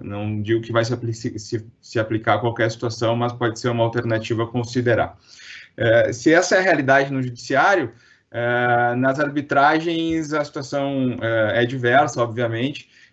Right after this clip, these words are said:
é, não, não está abrangido por esse regulamento C N J. É, portanto, a tônica geral tem sido a, a seguinte: as questões administrativas, funcionamento de protocolos e,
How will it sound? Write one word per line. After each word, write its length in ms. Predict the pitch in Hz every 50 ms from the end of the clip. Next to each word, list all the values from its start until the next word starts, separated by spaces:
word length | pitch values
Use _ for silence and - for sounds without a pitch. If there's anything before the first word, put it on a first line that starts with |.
| _ -
é, 560 | 104 107 104 107 104 110 104 101 104 101 101
não, 440 | 104 104 107 110 110 117 117 113 113
não 240 | 110 107 110 110 110
está 220 | 107 - 127 117
abrangido 400 | 117 117 117 117 110 113 113 110
por 180 | - - 113 110
esse 160 | 107 107 113
regulamento 460 | 120 110 110 107 104 104 104 110 107
C 120 | - 131 123
N 180 | 127 143 151 135
J. 460 | 127 123 127 135 147 147 - - - - - - _ _ -
É, 400 | - 113 117 117 117 113 113 117 113 113
portanto, 640 | 135 120 113 147 151 156 156 180 165 151 139 123 117 123 127 123
a 100 | 117 123
tônica 340 | 127 - 143 147 131 170 156
geral 300 | 143 147 135 135 139 139
tem 160 | - 151 143
sido 340 | 131 - - 143 135 135 139
a, 340 | 139 135 135 123 117 131 131
a 60 | 131
seguinte: 680 | 127 - 143 135 113 113 120 120 120 110 - - 117 101
as 240 | 101 101 117 107
questões 520 | - - 127 120 - - 135 143 156 151 143
administrativas, 920 | 147 139 127 139 135 131 127 - 123 117 117 - 170 175 180 143 131 120 -
funcionamento 520 | 131 123 - 135 120 120 120 123 127 131
de 60 | 127 -
protocolos 920 | - 123 - 117 107 - - 131 127 139 143 143 135 127 117 113 107 107
e, 280 | 110 110 107 104 92 -